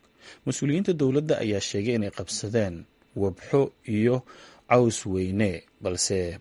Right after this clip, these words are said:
bartilmaameedka ugu weyn uu yahay magaalada, magaalooyinka Ceelbuur iyo Galhareere.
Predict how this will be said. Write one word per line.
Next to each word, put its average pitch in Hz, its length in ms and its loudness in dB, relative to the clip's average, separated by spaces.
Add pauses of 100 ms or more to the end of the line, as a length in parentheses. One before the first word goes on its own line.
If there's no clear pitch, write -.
bartilmaameedka 101 800 -2
ugu 107 260 0
weyn 104 220 2
uu 101 120 -4
yahay 113 360 2 (280)
magaalada, 156 880 -2
magaalooyinka 123 680 0 (120)
Ceelbuur 123 580 2
iyo 101 180 0
Galhareere. 98 680 0